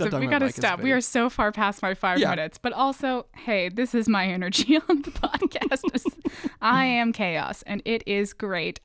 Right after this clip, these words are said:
Speaker 2: Um, it was so nice to see you,
Speaker 1: Yeah, it
Speaker 2: Kendall.
Speaker 1: was nice
Speaker 2: It
Speaker 1: to
Speaker 2: was
Speaker 1: see
Speaker 2: so
Speaker 1: you
Speaker 2: nice
Speaker 1: too.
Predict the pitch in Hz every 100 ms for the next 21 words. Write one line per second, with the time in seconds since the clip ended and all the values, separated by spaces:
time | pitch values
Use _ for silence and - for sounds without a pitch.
0 | - 262 - 311 370 - 247 277 339 403
1 | - 339 - 220 277 226 220 233 208 359
2 | 214 240 - 285 269 302 247 269 277 370